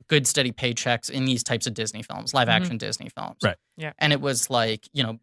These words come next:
Speaker 1: being the parent in the comedy, something like this, or then, like, him doing The Rookie a couple years later.
Speaker 2: Mm-hmm.
Speaker 1: You know, Dennis Quaid had his run as sort of being, like, a Disney guy.
Speaker 2: Right.
Speaker 3: Yeah.
Speaker 1: Yeah.
Speaker 3: Yeah.
Speaker 2: Makes sense.
Speaker 3: I
Speaker 1: But
Speaker 3: mean,
Speaker 1: it was
Speaker 3: he's,
Speaker 1: definitely, like,
Speaker 3: he's dad.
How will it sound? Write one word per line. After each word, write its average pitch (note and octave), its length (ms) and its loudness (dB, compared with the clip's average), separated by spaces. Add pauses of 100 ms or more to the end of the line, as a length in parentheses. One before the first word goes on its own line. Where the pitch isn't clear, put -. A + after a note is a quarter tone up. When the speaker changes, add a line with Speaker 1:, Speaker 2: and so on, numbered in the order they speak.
Speaker 1:
being F#3+ 240 4
the F#3+ 60 4
parent A3+ 320 6
in F3 40 -8
the E3+ 80 4
comedy, F#3+ 560 6
something D#3 380 0
like D3 180 4
this, G3+ 340 8
or D#3+ 160 4
then, C3+ 240 6
like, B2 200 2
him C3 160 2
doing A#2+ 220 2
The A#2 60 4
Rookie A2+ 460 0
a - 140 -8
couple A#2+ 280 -4
years G#2+ 480 -6 (120)
later. A#2 440 -2 (380)
Speaker 2:
Mm-hmm. D#3 60 -10
Speaker 1:
You D3 80 2
know, D3 80 6
Dennis D#3 260 4
Quaid C#3+ 200 0
had C3+ 160 4
his A#2+ 120 0
run B2 220 4
as A2 80 0
sort A#2 160 -2
of G2+ 80 -8
being, A#2 200 -4
like, A2+ 140 -6
a A#2 60 -8
Disney A#2 420 -6
guy. - 240 -4 (340)
Speaker 2:
Right. D#3+ 360 -8 (160)
Speaker 3:
Yeah. G3+ 140 6 (280)
Speaker 1:
Yeah. E3+ 160 4 (400)
Speaker 3:
Yeah. A3+ 160 2 (140)
Speaker 2:
Makes F3+ 180 -12
sense. E3+ 240 -12
Speaker 3:
I F#3+ 40 0
Speaker 1:
But B3 40 6
Speaker 3:
mean, C#4+ 40 8
Speaker 1:
it D4+ 40 10
was C#4 120 8
Speaker 3:
he's, D#4+ 80 6
Speaker 1:
definitely, D3+ 340 4
like, B2+ 180 8
Speaker 3:
he's A#3+ 220 8
dad. B3+ 420 8